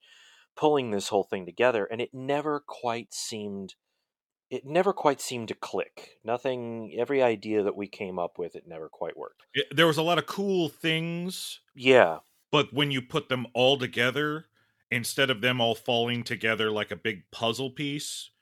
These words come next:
Speaker 2: you know, it forming a nice big picture, it was just a bunch of cool stuff that kinda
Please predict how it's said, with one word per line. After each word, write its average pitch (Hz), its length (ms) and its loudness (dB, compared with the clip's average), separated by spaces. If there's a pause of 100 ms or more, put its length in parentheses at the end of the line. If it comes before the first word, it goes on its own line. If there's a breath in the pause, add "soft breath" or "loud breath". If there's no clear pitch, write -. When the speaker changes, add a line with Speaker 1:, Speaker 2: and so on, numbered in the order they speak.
(220)
Speaker 2:
you 110 80 -8
know, 107 240 -2
it 104 260 -4
forming 120 400 0
a 110 60 -2
nice 110 240 -2
big 107 240 -6
picture, 135 440 -6 (800)
it 135 80 6
was 131 160 0
just 147 200 0
a 131 40 2
bunch 135 240 2
of 95 80 -8
cool 143 300 2
stuff 123 400 0
that 117 200 -6
kinda 170 580 0